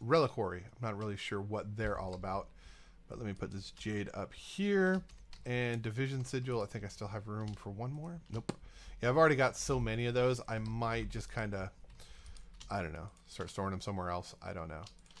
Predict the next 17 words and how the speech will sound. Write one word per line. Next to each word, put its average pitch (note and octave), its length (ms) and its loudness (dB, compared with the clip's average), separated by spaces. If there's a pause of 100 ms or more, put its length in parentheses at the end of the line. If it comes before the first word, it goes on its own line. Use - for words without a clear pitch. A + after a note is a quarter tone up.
(360)
Anyways, E3 640 8
yes. - 560 2
Oh, A#2 180 2
seeds. - 420 -6 (480)
Get - 80 -8
rid D#2+ 80 -6
of D#2 60 -6
those. - 220 -8 (800)
All G3 100 12
right, D#3+ 220 10
so F3+ 340 12 (260)
back F3 340 12
to E3 540 8
our, B2+ 540 10 (1000)
our B2+ 160 8
mission D3 380 8
here. F#2+ 260 0